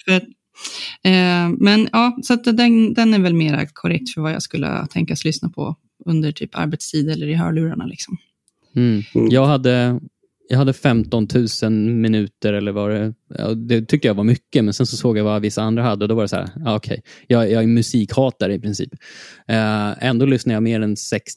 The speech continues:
Speaker 2: jag, jag lyssnar på mer musik än sextio procent av svenskarna som har Spotify.
Speaker 1: Mm.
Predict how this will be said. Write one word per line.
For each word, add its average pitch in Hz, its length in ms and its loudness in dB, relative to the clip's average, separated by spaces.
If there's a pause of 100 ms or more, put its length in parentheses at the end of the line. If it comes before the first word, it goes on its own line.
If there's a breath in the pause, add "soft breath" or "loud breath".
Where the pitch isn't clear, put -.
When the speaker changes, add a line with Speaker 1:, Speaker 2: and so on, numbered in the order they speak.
(120)
Speaker 2:
jag, 123 260 0
jag 135 200 4
lyssnar 143 220 0
på 143 80 2
mer 156 180 4
musik 120 260 -2
än 110 80 0
sextio - 360 -4
procent 110 360 0
av 101 80 -4
svenskarna 101 480 -2 (160)
som - 160 -6
har 104 60 -2
Spotify. - 560 -6 (340)
Speaker 1:
Mm. 202 240 2